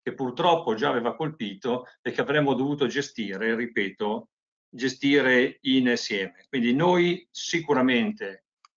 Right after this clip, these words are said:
siamo, ci mettiamo a disposizione, penso che si po-, possiate tutti considerarci una parte di quella bella Besana di cui parlava prima il sindaco.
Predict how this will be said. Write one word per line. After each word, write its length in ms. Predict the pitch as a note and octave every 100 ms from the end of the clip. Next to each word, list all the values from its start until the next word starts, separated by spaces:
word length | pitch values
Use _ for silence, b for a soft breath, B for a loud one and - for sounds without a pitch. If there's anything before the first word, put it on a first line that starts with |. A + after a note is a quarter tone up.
| _ _ _ _ _ _
siamo, 420 | - - D3+ C#3+ B2
ci 200 | - C#3+
mettiamo 400 | B2 - D3 C3
a 20 |
disposizione, 1160 | A#2+ - A2 A#2 A2 D#3+ E3+ E3+ F3 D3+ - _ _ _ _ _ _
penso 320 | - E3+ E3
che 180 | D#3 C#3+ - _ _ _
si 320 | - C#3+ - _ _
po-, 220 | E3+ -
possiate 560 | - C#3+ - D#3+ D#3+ D3+
tutti 320 | F3 D#3+ E3
considerarci 1200 | - C3 - B2 C3+ D3 C3+ A2+ - - G#2 A2+ -
una 280 | E3 D#3+
parte 760 | D3+ D3 B2+ A2+ - G#2+ G2+ - _ _ _ _ _ _
di 180 | - A#2+
quella 840 | - C#3 C#3 C3 B2+ A#2 A2 A2 _ _ _ _ _ _ _ _ _
bella 340 | B2+ F#3 E3
Besana 560 | C#3 B2+ B2+ B2+ A#2 A2
di 140 | A2
cui 480 | A2+ D3 C3+ A2+ G#2
parlava 460 | - A#2+ C3 B2+ A#2+
prima 240 | C#3+ A2+
il 60 | -
sindaco. 840 | - G#2+ G#2+ A2+ A#2+ C3+ C#3